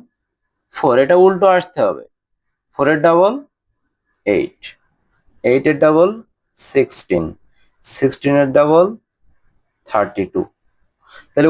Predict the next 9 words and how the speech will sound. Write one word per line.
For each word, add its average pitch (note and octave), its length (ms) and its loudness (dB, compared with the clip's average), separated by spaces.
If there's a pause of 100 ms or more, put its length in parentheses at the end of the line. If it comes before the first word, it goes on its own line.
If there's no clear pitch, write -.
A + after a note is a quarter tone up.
ঊনচল্লিশ F3 540 2
পাইতে F3 320 2
গেলে E3+ 140 4 (100)
আমাদের D#3+ 360 0 (2250)
বত্রিশ E3 600 0 (100)
প্রয়োজন। F#2+ 400 0 (1120)
ঊনচল্লিশ B2 580 -2
পাইতে C3 320 2
গেলে, C#3 200 2